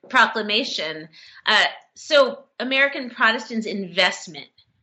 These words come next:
in how Catholics thought and taught about Mary was fascinating to me. Why did they care so much? Um, what, what did it trigger for them? Um, o-, obviously, overall,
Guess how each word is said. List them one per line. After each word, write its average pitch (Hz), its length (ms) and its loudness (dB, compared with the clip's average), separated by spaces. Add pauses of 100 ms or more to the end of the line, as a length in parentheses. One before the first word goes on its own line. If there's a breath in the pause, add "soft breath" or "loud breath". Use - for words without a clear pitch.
(240)
in 220 140 -4
how 226 280 2
Catholics 190 640 -4
thought 180 400 0
and 170 160 -8
taught 175 500 0 (520)
about 196 360 2
Mary 180 680 -2 (300)
was 196 220 -6
fascinating 190 720 0
to - 140 -18
me. 107 340 -16 (260)
Why 220 340 4
did 226 320 -10
they 196 160 -6
care 254 440 -4
so 160 300 -6
much? - 680 -8 (320 loud breath)
Um, 190 400 0
what, 254 260 4 (120)
what 240 240 0
did 247 140 -6
it 196 140 -6
trigger 214 420 0
for 196 300 -2
them? 180 540 -2 (420 loud breath)
Um, 190 300 0 (580)
o-, 202 300 0
obviously, 269 800 2
overall, 233 880 0